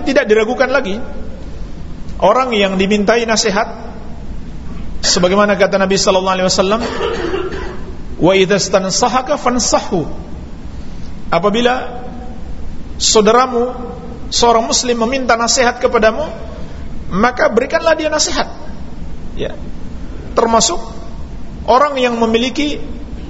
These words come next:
pengetahuan di dalam satu bidang, kemudian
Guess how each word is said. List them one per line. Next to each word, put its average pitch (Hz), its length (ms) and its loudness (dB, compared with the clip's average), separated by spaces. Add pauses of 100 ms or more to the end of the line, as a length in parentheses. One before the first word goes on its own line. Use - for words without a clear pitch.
(600)
pengetahuan 233 640 2
di 214 80 2
dalam 202 320 4
satu 254 320 2
bidang, 202 560 2 (1120)
kemudian 214 320 4